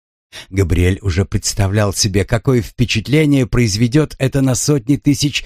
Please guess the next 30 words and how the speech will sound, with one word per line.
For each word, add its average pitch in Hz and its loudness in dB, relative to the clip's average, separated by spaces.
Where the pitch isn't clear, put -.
читателей 110 0
Троскмана, 98 -4
когда 80 0
в 80 0
один 82 2
прекрасный 92 0
день 123 2
раскроется 95 -2
правда. - -2
Он 107 0
подумал 117 0
о 120 -2
старом 127 0
Паскале 127 -2
Круазиле, 123 0
который, 156 2
скорее 156 0
всего, 151 2
ничего 143 2
не 175 0
знал 131 -2
и 101 -4
каждый 98 0
день 123 2
разглядывал 104 0
портрет 113 0
похищенного 110 0
и 143 2
наверняка 95 0
убитого 98 0